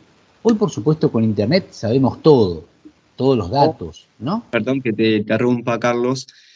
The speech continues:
Speaker 2: Quizás en algunos casos, algunos tenían su abuelo, su bisabuelo que venía a la Argentina y le hablaba alguna que otra palabra en italiano y te quedaba como, eh, eso en la cabeza, ¿no?
Speaker 1: Exactamente, pero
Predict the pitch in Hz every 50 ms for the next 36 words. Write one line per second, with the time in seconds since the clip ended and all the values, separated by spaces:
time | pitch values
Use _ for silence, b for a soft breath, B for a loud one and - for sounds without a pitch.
0 | b b _ - - 113 107 - 123 123 120 123 127 - - _ - 104 104 104
1 | 101 107 117 120 117 107 107 107 127 120 120 113 - 131 127 131 131 - b b
2 | b b _ _ - 113 113 113 120 123 113 120 113 113 117 113 110 110 - 117
3 | 110 110 117 135 147 143 131 123 107 - 120 117 113 - 110 120 127 135 135 135
4 | 127 123 - 117 120 120 117 117 123 131 139 139 139 135 131 127 123 117 113 110
5 | 110 110 - - 120 117 117 147 156 160 165 170 - - - 143 151 160 165 170
6 | 160 147 143 143 147 156 160 156 156 151 147 156 170 165 156 139 - 151 139 -
7 | 147 135 - 139 151 151 151 151 151 151 151 143 147 143 135 151 151 151 156 165
8 | 170 175 175 170 143 131 123 139 151 156 - _ _ _ _ 110 98 - - 110
9 | 117 120 123 131 143 151 135 135 120 117 120 127 139 143 135 117 107 104 95 -
10 | - 98 101 - - - _ - 123 127 127 - 123 113 107 104 107 110 107 117
11 | 120 107 - - 95 104 113 127 131 131 131 _ _ _ _ _ _ _ _ _
12 | _ - - - - - - - 135 127 - - - 123 120 123 127 127 127 117
13 | 113 123 113 117 _ - 135 139 143 143 139 139